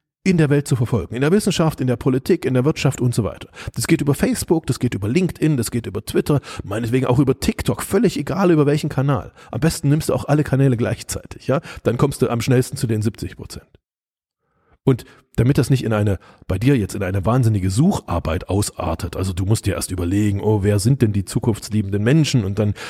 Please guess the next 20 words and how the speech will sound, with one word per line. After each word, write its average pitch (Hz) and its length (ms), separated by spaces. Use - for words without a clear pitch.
musst 113 200
du 107 40
ihre, 95 380
ihre 85 220
Social-Media-Kanäle 110 880
oder 82 140
ihre, 87 340
ihre - 220
Link-Profile 120 680
heraussuchen, 110 600
ähm, 117 280
habe 127 300
ich - 80
dir 123 120
diese 120 220
Arbeit 117 280
ein 110 140
bisschen 104 360
einfacher 117 480
gemacht. - 580